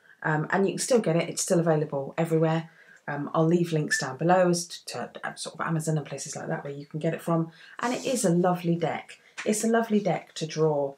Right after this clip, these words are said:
a card of the day. It's a lovely deck.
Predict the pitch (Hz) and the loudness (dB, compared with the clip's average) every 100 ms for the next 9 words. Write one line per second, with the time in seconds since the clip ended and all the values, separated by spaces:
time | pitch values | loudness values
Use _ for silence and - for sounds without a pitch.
0 | _ _ - 151 147 139 - - - 208 | _ _ -8 -6 -4 -4 -6 -10 -2 2
1 | 202 208 208 _ - - - 165 180 175 | 4 4 2 _ -6 -4 -2 0 0 0
2 | 160 160 151 131 - | -2 -2 -4 -4 -10